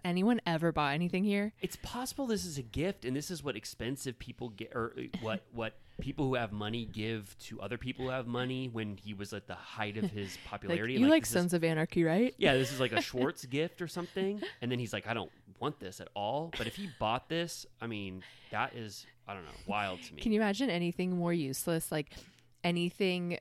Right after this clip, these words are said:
Speaker 1: you would want less?
Speaker 2: I mean, I was thinking, like, I was thinking, okay, my favorite show, Sopranos. Would I want a framed photo of a bunch of random photos of Sopranos that, you know, a show I love, and then all of their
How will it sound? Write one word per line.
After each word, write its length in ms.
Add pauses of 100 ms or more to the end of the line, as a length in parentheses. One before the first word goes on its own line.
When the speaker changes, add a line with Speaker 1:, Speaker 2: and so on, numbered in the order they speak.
Speaker 1:
you 160
would 200
want 360
less? 500 (160)
Speaker 2:
I 40
mean, 120
I 60
was 120
thinking, 260 (120)
like, 160
I 60
was 80
thinking, 300
okay, 280
my 100
favorite 340
show, 360
Sopranos. 760 (300)
Would 180
I 320
want 520 (280)
a 60
framed 540
photo 440
of 120
a 60
bunch 240
of 180
random 500
photos 540
of 120
Sopranos 600
that, 120 (100)
you 120
know, 140
a 60
show 200
I 80
love, 220
and 100
then 180
all 260
of 100
their 180